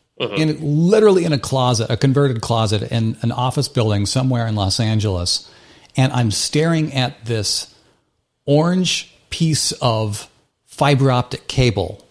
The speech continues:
Speaker 2: dropping down from the ceiling down to the C P U of whatever
Speaker 1: Yeah.
Speaker 2: Avid system I was cutting. And I was just staring at that piece of cable, and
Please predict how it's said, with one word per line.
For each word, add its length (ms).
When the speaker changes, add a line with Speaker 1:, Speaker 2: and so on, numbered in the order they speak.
Speaker 2:
dropping 460
down 300
from 160
the 80
ceiling 640
down 380
to 140
the 120
C 240
P 100
U 240
of 120
whatever 340
Speaker 1:
Yeah. 180
Speaker 2:
Avid 180
system 400
I 100
was 140
cutting. 440
And 300
I 120
was 100
just 340
staring 500
at 80
that 200
piece 240
of 60
cable, 560
and 300